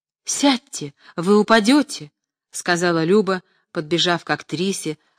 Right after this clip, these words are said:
которая зашаталась и облокотилась на её плечо. Но она скоро очнулась, как бы удивлённая, вспоминала, казалось, где она, глядела на Любу,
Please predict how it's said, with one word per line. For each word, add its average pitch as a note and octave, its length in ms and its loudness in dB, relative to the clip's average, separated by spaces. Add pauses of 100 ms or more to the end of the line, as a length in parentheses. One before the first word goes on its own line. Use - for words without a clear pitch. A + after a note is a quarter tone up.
которая F3 380 -2
зашаталась E3+ 760 -2
и E3 40 -6
облокотилась D3 760 -6
на E3 40 -8
её D#3+ 260 -4
плечо. D3 560 -6 (840)
Но F#3 140 0
она G3 200 2
скоро F#3 380 0
очнулась, F3+ 760 -4 (300)
как F3+ 200 -2
бы F#3+ 100 0
удивлённая, G3+ 720 2
вспоминала, F#3+ 680 -2
казалось, F3 560 -4 (220)
где D#3 500 -2
она, F#3 400 -6 (520)
глядела A3 540 2
на G#3 140 0
Любу, G#3+ 440 0